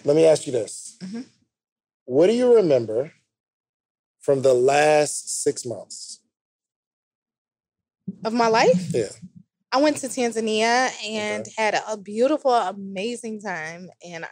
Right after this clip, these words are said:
Speaker 2: taught, like, over six hundred and fifty people the basics of trading. It was cute.
Speaker 1: You know what I remember from the last six months?
Speaker 2: What?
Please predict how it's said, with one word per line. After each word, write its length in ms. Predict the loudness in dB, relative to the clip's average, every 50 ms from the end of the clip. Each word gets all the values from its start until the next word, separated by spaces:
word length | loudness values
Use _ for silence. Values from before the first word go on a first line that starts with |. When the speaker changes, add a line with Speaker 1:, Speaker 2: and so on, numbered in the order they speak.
| -14 -8
Speaker 2:
taught, 240 | -6 -6 -6 -6 -6
like, 220 | -8 -8 -8 -8 -8 -6
over 520 | -6 -6 -6 -6 -6 -6 -6 -6 -6 -8 -12 -16 _ _
six 420 | -16 -14 -8 -4 -2 -2 -2 -2 -2
hundred 360 | -2 -2 0 0 0 -2 -2 -2 -6
and 80 | -10 -10 -8
fifty 360 | -10 -10 -10 -10 -14 -16 -16
people 640 | -14 -14 -14 -14 -10 -6 -4 -4 -4 -4 -6 -8 _ _ _ _ _ _ _ -14
the 60 | -6
basics 400 | -6 -6 -6 -6 -8 -8 -6 -8
of 100 | -10 -6
trading. 340 | -4 -6 -6 -6 -8 -16 -16 _ _ _ _ _ _ _ _ _ _ _ _ _ _ _ _ _ _ _ _ _ _ _ _ _ _ _ _ _ _ _ _ _ _ _ _ _ _ _ _ _ _ _ _ _ _ _ _ _ _ _ _ _ _ _ _ _ _ _ _ -20
It 60 | -20 -20 -20 -20 _ -10 -10
was 120 | -10 -8
cute. 260 | -4 0 0 0 0
Speaker 1:
You 100 | -2 -8 -18 _ _ _ _ _ _ _ _ _ _ _ _ _ _ _ _ _ _ _ _ _ _ _ _ _ _ _ _ _ _ _ _ _ _ _ _ _ _ _ _ -2
know 80 | 2 4
what 100 | 6 8
I 40 | 8
remember 320 | 6 6 6 4 4 4
from 160 | 0 -2 0 2
the 60 | 4
last 240 | 6 6 6 4 2
six 180 | -4 -8 -6
months? 520 | -4 -2 -4 -4 -6 -10 -16 -18 -18 -16 -8
Speaker 2:
What? 300 | -4 -4 -4 -4 -6 -12